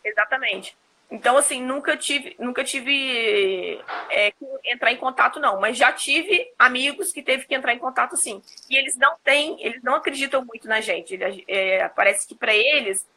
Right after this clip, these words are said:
nós não temos uma credibilidade. E o médico que,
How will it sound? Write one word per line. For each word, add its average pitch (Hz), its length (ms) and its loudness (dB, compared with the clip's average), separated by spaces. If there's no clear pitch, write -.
nós 233 220 4
não 254 140 -2
temos 262 280 0
uma 254 140 0
credibilidade. 233 840 -2
E 262 340 -2
o 311 60 -16
médico 233 460 0
que, 240 200 -8